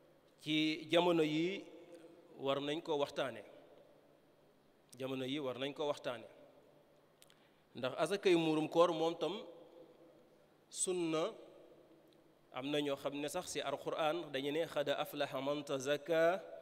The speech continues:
wa zakara sma rabbihi fa salla." Azakay muurum koor moo ko tax a wàcc.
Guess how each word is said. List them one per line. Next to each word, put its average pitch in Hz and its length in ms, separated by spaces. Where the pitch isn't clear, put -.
wa 131 200
zakara 160 400
sma 151 260
rabbihi 147 400
fa 143 140
salla." 135 480
Azakay 143 340
muurum 160 380
koor 135 240
moo 127 140
ko 131 140
tax 127 160
a 131 40
wàcc. 120 320